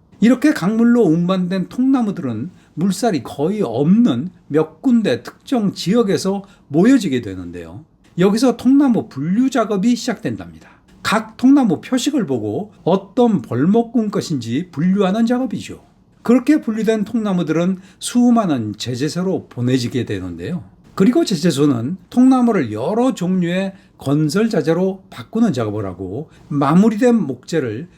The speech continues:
증기선, 마차, 그리고 철도를 활용해서 대도시로 운송하게 되는 것이랍니다. 복잡한가요? 이것도 제가 많이 생략하고 말씀드린 것이랍니다. 요약하자면 산에 있는 나무가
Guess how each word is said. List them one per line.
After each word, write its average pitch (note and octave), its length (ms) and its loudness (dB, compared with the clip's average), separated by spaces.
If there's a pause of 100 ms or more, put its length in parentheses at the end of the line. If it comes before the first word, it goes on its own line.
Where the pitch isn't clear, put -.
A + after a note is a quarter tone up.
(100)
증기선, D3+ 840 0
마차, B2 600 -4
그리고 C3 400 -4
철도를 B3 560 0
활용해서 C#3+ 640 -2
대도시로 C3+ 880 0 (180)
운송하게 B2+ 640 -2
되는 B3 200 4
것이랍니다. G#2+ 520 -4 (400)
복잡한가요? C#3+ 800 0 (320)
이것도 F3 320 0
제가 D3 240 0
많이 C3 420 -2
생략하고 F3+ 560 0
말씀드린 A2+ 640 -6
것이랍니다. - 580 -14 (260)
요약하자면 D3 920 0
산에 C4+ 380 2
있는 A#3 300 2
나무가 D3 580 -6